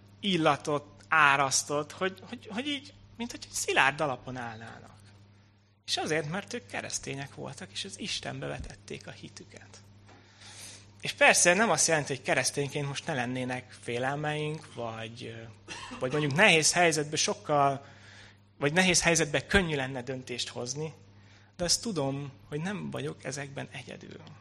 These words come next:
Hogy az életnek a súlya az, az nem fog összeroppantani. Mert van súlya az életnek, és nem is kicsi. És tudom azt, hogy,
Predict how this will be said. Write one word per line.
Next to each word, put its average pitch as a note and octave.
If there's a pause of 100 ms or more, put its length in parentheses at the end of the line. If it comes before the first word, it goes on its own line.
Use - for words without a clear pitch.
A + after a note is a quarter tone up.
(240)
Hogy C#3
az D#3
életnek F3
a D3
súlya E3
az, F3+
az D#3
nem A3+
fog C#3
összeroppantani. - (680)
Mert -
van G#3
súlya C3
az A#2+
életnek, B2
és C3+
nem D3+
is -
kicsi. - (1200)
És D#3
tudom F3+
azt, C#3+
hogy, D3